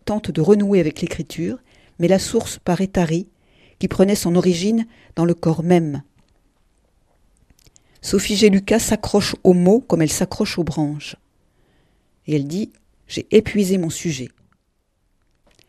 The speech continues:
Et dans Miroir, il y a un trou à la place de mon visage, » dit-elle.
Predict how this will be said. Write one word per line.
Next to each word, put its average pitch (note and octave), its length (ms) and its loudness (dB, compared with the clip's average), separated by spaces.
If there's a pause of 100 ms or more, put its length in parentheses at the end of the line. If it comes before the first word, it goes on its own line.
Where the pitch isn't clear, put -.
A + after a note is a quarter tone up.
(500)
Et E3+ 60 -4
dans G#3+ 100 -2
Miroir, A3+ 400 4
il F#3 120 0
y G3 60 -2
a G3 60 2
un F3+ 100 2
trou A3 380 2
à - 20 2
la C#3 120 0
place D3+ 280 -4
de D3 80 -2
mon D3 120 -4
visage, » C#3 560 -8 (1000)
dit-elle. B2 400 -8